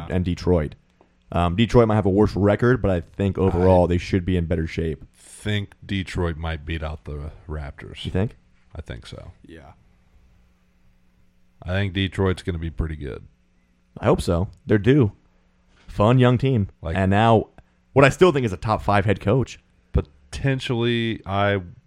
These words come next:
Speaker 3: wouldn't be shocked if I see them in the play-in at the eight or nine.
Speaker 2: That should be doable. The East is not
Speaker 1: Oh,
Speaker 2: very
Speaker 1: yeah.
Speaker 2: deep after that five, six spot.
Speaker 1: Very top heavy.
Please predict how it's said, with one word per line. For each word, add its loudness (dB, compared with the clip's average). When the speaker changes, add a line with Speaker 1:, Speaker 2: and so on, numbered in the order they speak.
Speaker 3:
wouldn't -2
be 2
shocked 0
if -6
I 0
see -4
them -6
in -8
the -10
play-in -8
at -6
the -6
eight -8
or -10
nine. -16
Speaker 2:
That -4
should -6
be 2
doable. 2
The -10
East -4
is -10
not 0
Speaker 1:
Oh, -8
Speaker 2:
very -2
Speaker 1:
yeah. -10
Speaker 2:
deep -2
after -4
that -4
five, -2
six -8
spot. -6
Speaker 1:
Very -12
top -18
heavy. -18